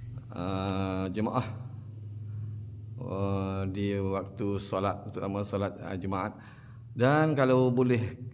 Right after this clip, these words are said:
tengok kubah, memang kubah yang menarik, cuma lampu sahaja yang, ah, agak gelap kerana Ayali ni sekarang ni berada di jam lapan pagi.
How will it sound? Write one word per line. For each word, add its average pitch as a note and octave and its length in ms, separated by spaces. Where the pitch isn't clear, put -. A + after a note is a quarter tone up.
tengok A2 240
kubah, B2 420
memang G2 380
kubah G2+ 320
yang G2+ 160
menarik, G2+ 320
cuma G#2 180
lampu G2+ 400
sahaja G#2 480
yang, F#2+ 640
ah, F#2 240
agak F#2 220
gelap G#2 240
kerana G2+ 340
Ayali G#2 380
ni A2+ 100
sekarang G#2+ 380
ni A2+ 80
berada G2+ 420
di G#2 400
jam G2+ 320
lapan G#2 960
pagi. G2 560